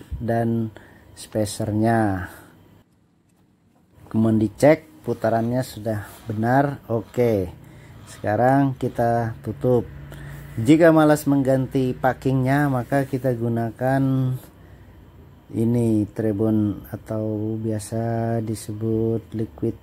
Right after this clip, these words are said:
gasket ya. Kita oleskan secara merata, tipis saja, yang penting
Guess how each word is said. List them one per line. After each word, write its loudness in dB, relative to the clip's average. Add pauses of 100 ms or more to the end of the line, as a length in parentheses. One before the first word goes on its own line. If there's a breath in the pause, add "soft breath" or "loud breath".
gasket -4
ya. 2 (1200 loud breath)
Kita -8 (2500)
oleskan 2
secara -2
merata, 0
tipis -6
saja, 0
yang 0
penting -2